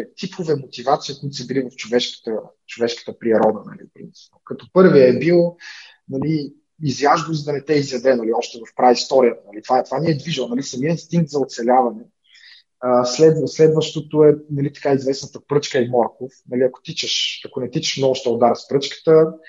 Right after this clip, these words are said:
ако тичаш много, ще захапиш моркова, нали, което е в този, в добрия смисъл. Нали, <laughs> в случая получиш някаква на-, въпросна награда и също така за въпросната мотивация три нула,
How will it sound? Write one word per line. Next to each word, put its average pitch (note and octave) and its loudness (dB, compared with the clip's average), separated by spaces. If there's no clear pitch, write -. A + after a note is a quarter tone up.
ако B2+ -6
тичаш - -2
много, D3+ 4
ще C#3+ 6
захапиш C3+ -2
моркова, B2 -2
нали, A2+ -4
което C#3 2
е D3 6
в - -14
този, D3 4
в C3 -4
добрия C#3+ 0
смисъл. - -8
Нали, A2+ -12
<laughs> F3 -12
в - -18
случая C#3+ -10
получиш D3 -2
някаква C#3 -10
на-, A#2+ -8
въпросна D3 -6
награда C#3+ 2
и F3 2
също - -12
така E3 0
за D3 -4
въпросната D3 -6
мотивация C3+ -8
три C#3+ -8
нула, C3 -2